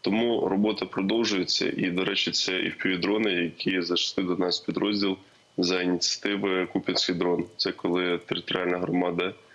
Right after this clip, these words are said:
е, міста, яке було в окупації, зараз деокуповане, знайшла собі спроможності, можливості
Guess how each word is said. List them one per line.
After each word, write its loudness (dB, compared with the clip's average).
е, 2
міста, 0
яке 0
було 4
в 2
окупації, -2
зараз 0
деокуповане, 0
знайшла 0
собі 2
спроможності, 0
можливості 2